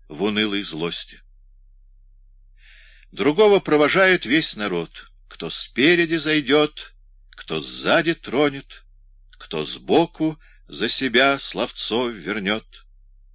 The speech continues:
А тот идёт и только ухо клонит. Подаст тому идти уже вольней, и так он понемногу всех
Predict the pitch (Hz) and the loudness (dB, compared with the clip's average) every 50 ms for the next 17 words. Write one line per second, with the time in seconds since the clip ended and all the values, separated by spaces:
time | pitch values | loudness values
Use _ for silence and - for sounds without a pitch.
0 | _ - - _ - - _ _ - _ - 107 120 - 202 214 220 - 196 180 | _ -20 -20 _ -20 -20 _ _ -16 _ -4 -4 -2 2 2 2 2 2 2 2
1 | 143 113 160 185 185 175 - - - - - - - 117 - 147 151 151 143 - | 2 4 4 4 4 2 -2 -6 -14 -16 -10 -8 -8 -4 0 2 2 2 2 2
2 | 147 143 139 - - 135 131 127 120 101 - - 95 82 - - 90 80 82 85 | 0 0 0 -2 -2 0 0 0 0 -2 -4 -8 -8 -8 -10 -10 -6 -4 -2 -2
3 | 85 78 73 71 - - _ - - - - - - - - - - - - - | -2 -2 -6 -10 -14 -16 _ -20 -20 -20 -20 -20 -20 -20 -20 -20 -20 -20 -20 -20
4 | - - - - - - - - - 82 82 78 87 113 123 127 123 123 - - | -20 -20 -20 -20 -20 -20 -20 -10 -6 -6 -4 0 2 2 2 2 0 -2 -6 -10
5 | - - - - 101 95 92 107 120 127 127 120 113 - - - - - _ _ | -12 -12 -6 -4 -2 -2 -2 0 -2 -2 -2 -4 -6 -10 -18 -20 -20 -20 _ _
6 | _ _ _ - - - _ - 92 95 - _ - 117 123 123 117 101 107 110 | _ _ _ -20 -20 -20 _ -6 -6 -6 -6 _ -4 -2 -2 0 0 0 0 0
7 | 104 101 104 104 104 101 101 120 147 165 156 139 104 80 - - - _ _ _ | 2 2 2 2 0 0 0 2 4 4 4 2 0 -4 -8 -14 -20 _ _ _
8 | _ _ _ - _ _ - 180 196 180 - - 160 165 147 - - 120 107 98 | _ _ _ -20 _ _ -8 -8 -8 -6 -2 0 0 0 0 -2 -4 -4 -4 -4
9 | 85 - 101 95 95 98 95 98 117 135 127 104 104 98 - - - - 107 104 | -4 -4 -2 0 0 0 -2 -2 -2 -2 -2 -4 -6 -6 -6 -6 -4 -2 -2 -2
10 | 95 87 - - - | -2 -4 -6 -12 -18